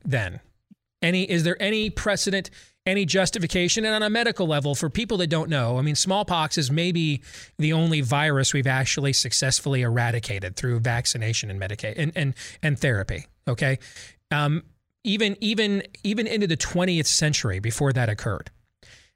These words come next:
the case fatality rate for smallpox could be as high as thirty percent. The current case fatality rate for covid in America, if, in, and that, actually, if you just take the current trend line, it's one percent. But if you go back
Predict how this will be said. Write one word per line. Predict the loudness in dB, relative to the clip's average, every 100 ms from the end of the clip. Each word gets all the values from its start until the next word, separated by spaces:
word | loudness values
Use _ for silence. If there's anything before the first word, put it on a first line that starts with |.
| _
the | -2 0
case | 2 2 2
fatality | 0 0 2 2 2 2
rate | 2 0
for | 0
smallpox | 2 2 2 0 -2 -2
could | -2
be | 0 0
as | -2
high | -2 -2
as | -2 -4
thirty | -4 -2 0 2 0 -4 _
percent. | -8 -4 -2 -4 -6 -18 _ _ _ _ _ _ _ _ _ _
The | -4
current | 0 2 2 0
case | 0 0 0
fatality | 0 0 0 2 2 2
rate | 2 0
for | -2 -2
covid | 2 2 2
in | 2
America, | 2 2 0 0 -4 -4 -14 _ -20 -20 -4
if, | -4 -2 0
in, | 0
and | 4
that, | 2 2 0 0
actually, | 0 0 0
if |
you | 0
just | 0 0
take | -2
the | -2
current | -2 -2
trend | 0 0 2
line, | 0 0
it's | 0
one | 0 2 2
percent. | 0 0 -2 -4
But | -2
if | 0
you | 2
go | 2
back | 2 -2